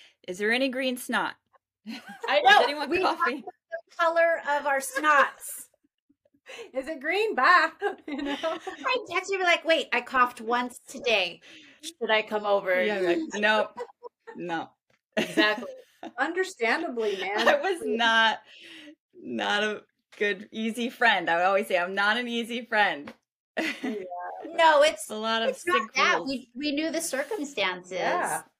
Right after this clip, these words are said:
Speaker 3: I would
Speaker 2: And also,
Speaker 1: Yeah.
Speaker 2: even if you weren't under those circumstances, it's like everybody's different. Everybody's got a different protection level of themselves and their, their kids. And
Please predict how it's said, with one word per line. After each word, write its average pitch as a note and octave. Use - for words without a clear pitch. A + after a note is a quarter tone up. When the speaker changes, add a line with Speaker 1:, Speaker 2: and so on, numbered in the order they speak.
Speaker 3:
I G#3
would C4+
Speaker 2:
And D#4
also, E4
Speaker 1:
Yeah. C#4
Speaker 2:
even D4
if D4
you B3
weren't A#3+
under G#3
those F3+
circumstances, F#3
it's F3+
like F#3+
everybody's A3+
different. F#3
Everybody's G3+
got F#3+
a F#3+
different F#3+
protection F#3+
level F3+
of E3+
themselves F3+
and E3+
their, D#3+
their E3+
kids. F3
And D3+